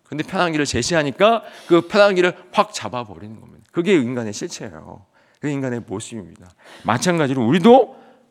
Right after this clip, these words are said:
그런 모습을 보이고 있다라는 겁니다. 근데 둘 다 지금 하나님의 사람이나 또 누구죠? 늙은 선지자나 둘 다 자기의 유익을 위해서 살고 있는 겁니다. 그러니까 하나는 자기의 유익을 위해서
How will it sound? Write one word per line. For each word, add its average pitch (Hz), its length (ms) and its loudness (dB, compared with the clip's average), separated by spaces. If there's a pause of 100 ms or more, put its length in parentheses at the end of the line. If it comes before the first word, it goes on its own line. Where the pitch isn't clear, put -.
그런 185 220 -2
모습을 127 340 -8
보이고 127 300 -6
있다라는 98 420 -12
겁니다. - 400 -20 (160)
근데 170 140 0
둘 190 200 -2
다 196 160 6
지금 160 220 -2
하나님의 180 400 2
사람이나 135 640 -2 (300)
또 127 100 -6
누구죠? 117 400 -6 (240)
늙은 190 280 4
선지자나 156 580 -4 (240)
둘 220 180 2
다 240 460 2
자기의 131 420 -4
유익을 110 380 -6
위해서 92 160 -8
살고 123 260 -18
있는 95 200 -20
겁니다. 90 280 -20 (200)
그러니까 127 220 -4
하나는 233 220 6
자기의 160 400 4
유익을 143 400 2
위해서 107 340 -4